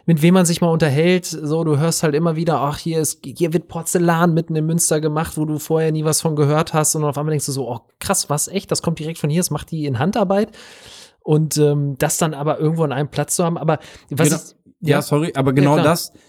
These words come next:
Speaker 2: die Marken gibt es eben auch. Also wir haben, es gibt auch wirklich Produkte, die sind zu hundert Prozent regional.
Speaker 1: Ja.
Speaker 2: Also da ist wirklich alles. Wir haben jetzt <clears throat> auch ein neues Bier bei uns, Kemka Kultur. Ich glaub, ich weiß jetzt gar nicht mehr, ich meine Richtung Ahaus.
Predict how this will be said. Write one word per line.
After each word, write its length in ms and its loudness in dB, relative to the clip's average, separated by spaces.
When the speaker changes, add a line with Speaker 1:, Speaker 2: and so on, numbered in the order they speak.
Speaker 2:
die 240 0
Marken 280 2
gibt 200 -4
es 100 -6
eben 160 -6
auch. 280 0
Also 260 -2
wir 160 0
haben, 260 2
es 280 -6
gibt 280 0
auch 200 0
wirklich 360 -2
Produkte, 500 -2
die 140 -6
sind 240 -2
zu 200 -8
hundert 600 2
Prozent 640 -4
regional. 600 2
Speaker 1:
Ja. 80 -10
Speaker 2:
Also 240 -2
da 180 0
ist 240 -6
wirklich 340 -4
alles. 440 -4
Wir 100 -4
haben 160 0
jetzt 340 -6
<clears throat> 960 -2
auch 120 2
ein 80 4
neues 300 2
Bier 200 0
bei 120 2
uns, 360 -2
Kemka 360 -4
Kultur. 640 -2
Ich 60 -20
glaub, 300 -2
ich 380 -10
weiß 160 2
jetzt 140 -8
gar 80 0
nicht 80 2
mehr, 120 2
ich 60 -2
meine 300 2
Richtung 360 -4
Ahaus. 680 0